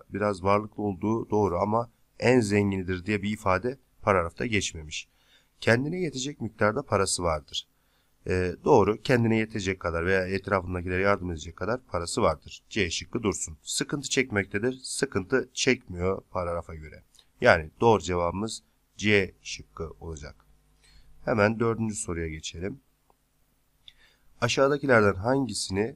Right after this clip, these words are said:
Muhsin Çelebi yapmaz? Vatanını ve milletini sever. Zaten paragrafın sonunda bunu diyordu. Vatanı ve milletini sever. Fakir ve fukarayı besler. Evet,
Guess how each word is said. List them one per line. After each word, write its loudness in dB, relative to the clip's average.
Muhsin 0
Çelebi 0
yapmaz? 0
Vatanını 0
ve 2
milletini 0
sever. 0
Zaten 0
paragrafın 0
sonunda -2
bunu 0
diyordu. -8
Vatanı -2
ve -6
milletini -4
sever. -2
Fakir -2
ve 2
fukarayı 2
besler. -2
Evet, -4